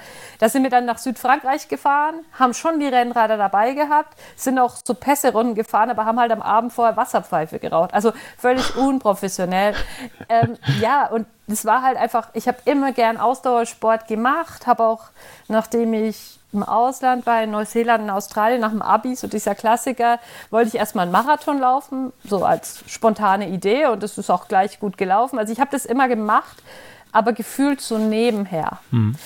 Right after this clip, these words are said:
Speaker 1: Und so wirklich ambitioniert mit Triathlon habe ich dann erst, also weitergemacht, dass ich mir ein Ziel gesetzt habe, als ich ein Auslandssemester in der Aix-en-Provence gemacht habe. Lustigerweise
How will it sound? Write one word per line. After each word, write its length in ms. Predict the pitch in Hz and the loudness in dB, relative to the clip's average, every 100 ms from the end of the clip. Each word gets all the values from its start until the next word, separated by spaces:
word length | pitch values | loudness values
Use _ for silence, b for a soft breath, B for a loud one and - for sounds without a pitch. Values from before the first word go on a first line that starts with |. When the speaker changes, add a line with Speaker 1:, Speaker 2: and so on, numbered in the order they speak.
| B | B
Speaker 1:
Und 200 | - 220 214 | 0 0 2
so 180 | 202 | 0
wirklich 400 | 220 294 285 - | 2 2 0 0
ambitioniert 680 | 220 208 202 - 214 247 277 | 0 0 -2 -2 0 2 0
mit 180 | 220 202 | -2 -6
Triathlon 600 | - 233 254 262 269 277 | -4 0 0 2 -2 0
habe 160 | 240 214 | -2 -2
ich 120 | 220 | -4
dann 220 | - 196 - | -2 -2 -2
erst, 460 | - 208 247 - _ _ - - | 0 0 0 -6 _ _ -20 0
also 380 | 208 196 202 185 | 0 2 -2 -2
weitergemacht, 1000 | 175 185 190 233 247 247 254 247 247 - _ - | -2 0 2 2 0 0 0 2 0 -2 _ -4
dass 160 | 190 | -4
ich 120 | 190 202 | -2 -2
mir 120 | 185 | -2
ein 120 | 175 | -4
Ziel 300 | - 254 277 | -2 0 2
gesetzt 500 | 262 226 233 240 - | 0 2 0 0 0
habe, 140 | 254 - B B B | 0 0 B B B
als 320 | - 190 185 202 | 0 0 0 -6
ich 140 | 190 | -4
ein 80 | 196 | 0
Auslandssemester 1120 | 185 220 247 247 - 226 208 214 - 220 214 | 2 2 0 -2 0 -2 -2 -4 0 0 0
in 200 | 196 196 | -2 -2
der 300 | 185 180 - | 0 -2 -2
Aix-en-Provence 840 | 196 - 208 190 190 190 226 - | -4 0 -2 2 0 2 0 0
gemacht 300 | - 233 254 | -4 -4 -2
habe. 140 | 262 214 | -2 -2
Lustigerweise 640 | 226 - 175 190 226 - | -2 0 2 0 -2 -6